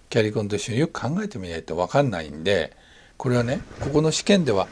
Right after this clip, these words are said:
本当にそんなことがあんのかどうかは別なんです。そういうことを一回考えてみませんかと。そうするとあるかもしれないですよね。<clears throat> だってこの人ね、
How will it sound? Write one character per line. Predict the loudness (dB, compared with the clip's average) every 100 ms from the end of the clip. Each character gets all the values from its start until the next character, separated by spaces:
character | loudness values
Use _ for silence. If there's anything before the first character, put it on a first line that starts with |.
| -10 -14
本 | -8 -4
当 | -4
に | -2
そ | 0
ん |
な | 0
こ | 0
と | -2
が | -2
あ | -2
ん |
の | -4
か | -4
ど | -2
う | -2
か | -2
は | -4
別 | -6 -6
な | -8
ん | -8
で | -14
す。 | -18 -20 -20 -20
そ | -2 0
う |
い | 4
う |
こ | 4
と | 4
を | 2
一 | 0
回 | -6
考 | -6 -8 -6 -4
え | -4
て | -4 -6
み | -4 -6 -8
ま | -10
せ | -8 -8
ん | -8
か | -12
と。 | -12 -18 -20 -20 -20 -18 -12 -2
そ | 8 8
う |
す | 10
る | 8
と | 10
あ | 8
る |
か | 4 -4
も |
し | -6 -6
れ | -8
な | -14
い | -18 -20 -20 -20 -20 -20 -20 -16 -6
で |
す | -4
よ | 4
ね。 | 10 10 10 4 -4 10
<clears throat> | 12 12 8 -2 -18 -20 -20 6
だ | 8
っ | 10
て | 6
こ | 6
の | 6
人 | 6 2
ね、 | 4 4